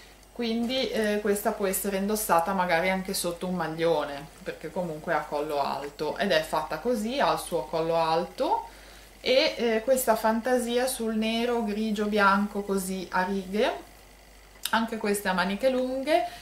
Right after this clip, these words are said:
ed è abbastanza aderente e insomma anche questa io penso che la utilizzerò soprattutto, come vi dicevo, sotto un maglione o anche sotto una giacca magari quando arriverà la primavera, perché il tessuto è abbastanza leggero, non sono invernali queste, però le ho prese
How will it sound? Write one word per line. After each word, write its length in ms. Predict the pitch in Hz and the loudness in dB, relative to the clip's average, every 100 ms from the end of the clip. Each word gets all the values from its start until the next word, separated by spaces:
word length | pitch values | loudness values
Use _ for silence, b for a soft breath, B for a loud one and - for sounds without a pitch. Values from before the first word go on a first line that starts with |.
| - | -4
ed 140 | 269 | 2
è 40 | 220 | 6
abbastanza 720 | 208 220 220 190 180 196 202 | 8 6 6 4 4 2 0
aderente 920 | 185 180 175 156 151 165 160 156 147 | 2 2 2 -2 -6 -8 -4 -4 -4
e 140 | 208 220 | -4 -4
insomma 340 | 220 202 180 | -2 -2 0
anche 220 | 196 240 | 0 -2
questa 420 | 226 202 208 - | -2 0 0 0
io 160 | 220 185 | 2 0
penso 340 | 190 185 - 196 | -2 -4 -4 -2
che 100 | 185 | -2
la 100 | 180 | 0
utilizzerò 840 | 180 190 175 185 202 170 185 208 | -2 -6 -4 0 2 6 6 4
soprattutto, 720 | - 185 196 202 - 180 - 190 | 0 -6 -4 -6 -8 -10 -8 -6
come 240 | 180 170 | -6 -6
vi 100 | 175 | -4
dicevo, 560 | 190 196 180 175 180 175 | -4 -4 -4 -2 -2 -2
sotto 360 | - 156 180 | -4 -6 -6
un 80 | 170 | -4
maglione 720 | 170 175 160 147 180 175 156 B B B - | -2 -2 -2 0 0 -2 -4 B B B 2
o 120 | 170 | 6
anche 320 | 180 202 185 | 6 4 0
sotto 320 | - 175 - | -4 -4 -4
una 180 | 175 160 | -4 -2
giacca 420 | 165 151 165 165 | 4 4 4 -4
magari 400 | 160 147 151 170 | -4 0 -2 -2
quando 260 | 165 156 156 | -6 -6 -6
arriverà 360 | 160 156 147 | -6 0 2
la 100 | 151 | 2
primavera, 600 | 160 180 175 156 156 151 | 0 -4 -4 -4 -2 -2
perché 240 | 151 165 165 | -4 -6 -8
il 80 | 165 | -6
tessuto 640 | 165 - 180 180 196 - | -4 -4 -6 -4 -2 0
è 80 | 180 | 2
abbastanza 580 | 170 160 147 156 175 | 2 0 -4 -6 -6
leggero, 440 | 175 170 170 151 151 | -6 -6 -4 -4 -4
non 180 | 147 147 | -8 -10
sono 280 | - 143 139 | -8 -8 -10
invernali 720 | 143 143 143 143 131 131 139 | -10 -10 -4 -2 -2 -2 -6
queste, 380 | 147 131 - 175 | -8 -8 -6 -4
però 280 | 254 226 175 | 0 2 2
le 80 | |
ho 60 | 214 | 0
prese 520 | 220 196 190 220 240 | 0 -2 0 0 -2